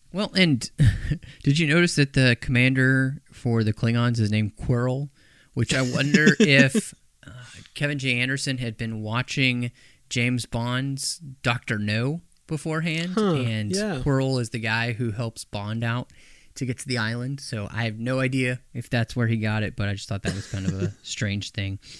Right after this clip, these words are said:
Speaker 1: turns out, we find out that this Commander Quirrell had a, what he calls a warrior's vision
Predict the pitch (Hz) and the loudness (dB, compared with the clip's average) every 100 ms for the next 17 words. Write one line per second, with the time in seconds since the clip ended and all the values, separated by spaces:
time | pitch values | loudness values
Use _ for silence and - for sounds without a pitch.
0 | - - _ - 180 202 202 180 175 175 | -20 -20 _ -2 4 4 6 6 8 6
1 | 135 147 139 147 143 135 131 127 120 123 | 2 0 0 0 2 0 -2 -4 -6 -6
2 | 117 - - 143 139 123 - _ - 185 | -6 -6 0 4 4 4 -4 _ -6 -2
3 | 185 120 110 107 - - _ _ _ _ | 2 2 0 -6 -14 -20 _ _ _ _
4 | _ _ _ - 165 156 151 139 135 131 | _ _ _ -12 -2 4 4 2 -2 -2
5 | 120 104 - 123 131 180 - 160 131 110 | -2 -4 -6 -6 -6 -8 -8 -8 -6 -6
6 | 113 120 165 175 160 156 139 123 110 127 | -6 -4 -2 -2 -6 -8 -8 -8 -2 -2
7 | 110 101 95 95 | -2 -6 -10 -16